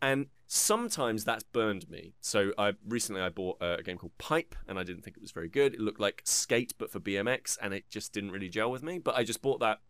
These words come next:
straight off the bat. And it's happened to me on, you know, a, a, a bunch of other previous games and stuff. And I actu-, and I bought that trucking game, uh, uh, on that as well. I was just like, "Sounds fantastic. I'll give that a go." Um, and Treachery in Beatdown City was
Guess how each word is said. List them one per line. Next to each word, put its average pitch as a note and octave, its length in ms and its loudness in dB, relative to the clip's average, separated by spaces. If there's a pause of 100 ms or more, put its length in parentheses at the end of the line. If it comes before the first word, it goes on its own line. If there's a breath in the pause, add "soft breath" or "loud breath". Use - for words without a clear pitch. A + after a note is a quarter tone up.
(180)
straight F#2+ 240 -2
off - 80 -6
the - 80 -20
bat. - 120 -12 (180)
And A#2 840 2
it's C#3 140 -2
happened C#3 220 -2
to B2+ 80 -4
me A#2 80 2
on, G2+ 240 0 (100)
you - 80 -14
know, - 120 -16 (180)
a, F2+ 40 -6
a, E2 340 -6
a F2 40 -4
bunch F#2 240 -4
of F2+ 60 -4
other E2+ 240 2 (180)
previous E2+ 320 -6
games F2+ 300 -10
and - 80 -8
stuff. F2+ 180 -4
And A2 100 0
I B2+ 140 4
actu-, B2+ 200 -2
and A2 140 2
I A2 80 2
bought G#2+ 360 0
that G2 180 2 (220)
trucking G2+ 640 -4
game, E2 400 -2 (120)
uh, E2+ 300 -2 (160)
uh, E2 220 -2 (480)
on E2 160 -8
that D#2+ 160 -8
as F#2+ 120 -6
well. F#2 200 2
I D#2 60 -2
was D#2+ 100 -8
just - 160 -12
like, E2+ 160 -4 (220)
"Sounds E3+ 300 4
fantastic. - 440 -2
I'll F2 100 -2
give F2+ 120 -10
that F2 120 -8
a - 20 -12
go." D2+ 140 -14 (500 loud breath)
Um, D#3 180 2
and D#3 140 2
Treachery G3+ 280 0
in E3+ 60 0
Beatdown D3 340 2
City G2+ 360 2
was F#2+ 640 4